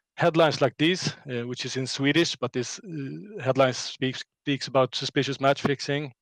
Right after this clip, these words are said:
and cases and so on. But these type of headlines has been appearing frequently in Swedish media during the last couple of years. And this has happened despite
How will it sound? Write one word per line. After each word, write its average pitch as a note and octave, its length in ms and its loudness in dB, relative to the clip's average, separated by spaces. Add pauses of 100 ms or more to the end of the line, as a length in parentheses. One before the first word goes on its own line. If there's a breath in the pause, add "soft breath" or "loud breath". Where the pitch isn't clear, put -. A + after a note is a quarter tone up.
and C3 120 -8
cases C3 380 0
and B2 100 -4
so C3 200 0
on. C#3+ 240 2 (880 loud breath)
But - 140 -8
these F3 220 2
type D#3 200 4
of C#3+ 360 2
headlines C#3+ 420 2
has C3 140 0
been C3+ 160 -2
appearing C3+ 540 0
frequently C3+ 540 0
in B2 80 -4
Swedish B2+ 380 -2
media B2 420 2 (280)
during C3 180 0
the B2 80 0
last B2 300 4
couple - 240 -10
of A#2 60 -6
years. A2 440 -2 (1080)
And C3+ 80 -4
this D3 140 4
has E3 260 4
happened C#3 380 -2
despite E3+ 640 2